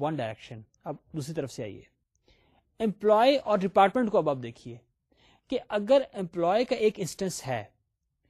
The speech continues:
وہ ڈپارٹمنٹ کے کتنے انسٹنسز سے ریلیٹ کر سکتا ہے۔ This is description in the E R data model language۔ اور اگر اس کو آپ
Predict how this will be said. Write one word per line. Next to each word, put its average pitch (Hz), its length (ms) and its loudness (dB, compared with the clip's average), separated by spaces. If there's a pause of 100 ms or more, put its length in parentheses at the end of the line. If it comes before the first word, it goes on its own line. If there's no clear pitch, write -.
(420)
وہ 285 180 4
ڈپارٹمنٹ 220 760 0
کے 247 120 -2
کتنے 269 460 -2
انسٹنسز 220 440 -2
سے 226 80 0
ریلیٹ 185 240 -2
کر 180 120 -4
سکتا 190 340 -4
ہے۔ 202 60 2
This 190 260 -2
is - 0 -
description 202 560 -4
in 196 100 -2
the 196 140 0
E 202 280 2
R - 60 -
data 196 200 -2
model 190 380 -4
language۔ 214 540 -6 (340)
اور 208 140 4
اگر 226 180 2
اس 214 120 -2
کو - 80 -2
آپ 226 80 0